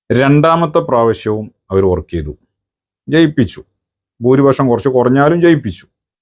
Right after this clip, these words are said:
ആ ജയിച്ച് കയറിയ ശേഷം ഇവന്റെ അസുഖം ഇളകാൻ തുടങ്ങി.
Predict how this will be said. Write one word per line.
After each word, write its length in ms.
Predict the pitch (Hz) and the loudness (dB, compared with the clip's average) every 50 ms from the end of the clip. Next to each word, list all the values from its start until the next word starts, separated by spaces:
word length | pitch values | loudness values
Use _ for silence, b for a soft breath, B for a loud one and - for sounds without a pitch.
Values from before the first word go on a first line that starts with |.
| _ _ _ _ _ _ - | _ _ _ _ _ _ -2
ആ 300 | 160 185 208 233 254 254 | 0 2 4 4 2 2
ജയിച്ച് 440 | 240 202 208 190 185 170 - - 190 | 0 2 2 2 2 2 0 -2 -2
കയറിയ 320 | 170 170 160 156 151 151 | 0 2 2 2 2 0
ശേഷം 520 | - - 123 113 107 95 - 95 87 - - _ _ _ _ _ _ _ _ _ _ _ _ _ _ _ _ - - | 0 0 -2 -2 -2 -2 -4 -8 -10 -10 -12 _ _ _ _ _ _ _ _ _ _ _ _ _ _ _ _ -4 0
ഇവന്റെ 360 | 120 120 127 127 123 123 131 | 2 4 4 4 4 2 2
അസുഖം 380 | 117 107 - - 104 104 107 | 0 0 0 -2 0 0 2
ഇളകാൻ 280 | 101 95 90 90 87 87 | 2 2 0 0 -2 -4
തുടങ്ങി. 300 | 82 76 76 71 71 - | -6 -8 -10 -12 -16 -18